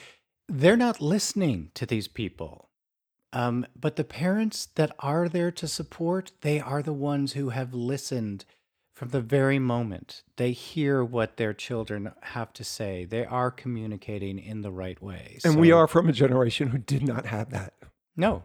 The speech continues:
Speaker 1: right. Of course
Speaker 2: And to
Speaker 1: not.
Speaker 2: think these kids today do, it just, it fills my heart and angers me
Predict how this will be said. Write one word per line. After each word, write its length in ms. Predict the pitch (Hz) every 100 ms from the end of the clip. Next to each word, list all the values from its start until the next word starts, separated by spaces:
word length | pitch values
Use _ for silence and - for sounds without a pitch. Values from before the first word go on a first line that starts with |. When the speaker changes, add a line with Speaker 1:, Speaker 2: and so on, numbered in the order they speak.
| -
Speaker 1:
right. 240 | 156 -
Of 120 | - -
course 140 | 160
Speaker 2:
And 80 | 151
to 60 | 127
Speaker 1:
not. 60 |
Speaker 2:
think 180 | 190 190
these 180 | 208 180
kids 300 | - 170 160
today 300 | 135 123 131
do, 380 | 123 135 151 - _ _ _ _ -
it 280 | 131 - -
just, 400 | 135 - - -
it 140 | 131 127
fills 280 | 165 156 143
my 160 | 127
heart 360 | 123 123 117 - _ -
and 220 | 127 123 - _ _ -
angers 540 | 170 170 160 139 110
me 320 | 131 110 -